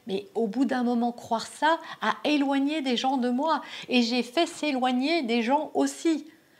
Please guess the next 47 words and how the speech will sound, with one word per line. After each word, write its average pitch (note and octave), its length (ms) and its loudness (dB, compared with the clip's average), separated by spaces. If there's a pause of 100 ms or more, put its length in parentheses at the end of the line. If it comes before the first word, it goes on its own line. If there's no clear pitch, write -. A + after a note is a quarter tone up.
(520)
à, G#3+ 100 0 (200)
à A3+ 140 2
deux C#4 220 0
niveaux. D#4+ 640 2
Et, G#3 240 -2
et A#3 40 -2
c'est A#3 280 -4
triste, - 440 -2
en A3 80 0
fait, F#3+ 460 -4 (760)
parce - 180 -6
qu'on G3+ 180 -6
est G#3 80 0
fait B3+ 160 -4
pour G#3+ 240 -4
vivre G#3 280 0
avec F#3 260 -2
les G#3+ 160 -2
autres C4 160 -2
et G3 60 2
bien A#3+ 240 0
vivre. C#4 220 -2
Et G#3 80 2
j'aime G#3 300 0
tellement D#4 520 4
les B3+ 180 2
gens, B3+ 300 0 (300)
et A3 60 -2
j'étais A#3+ 280 -2
tellement D#4+ 580 2
malheureuse. B3 580 2 (300)
Mais A3+ 120 4
oui, D4+ 300 4
mais A#3 80 0
ça B3 200 4
venait B3+ 360 0
de B3 160 2
moi. C#4+ 460 0 (560)
Donc A3+ 180 -2
à C4 60 6
un B3+ 100 4
moment, C4 300 2
il C4+ 120 -2
fallait B3+ 380 2
abandonner C#4+ 640 2
cette F#3+ 220 -8
croyance. F3 640 -10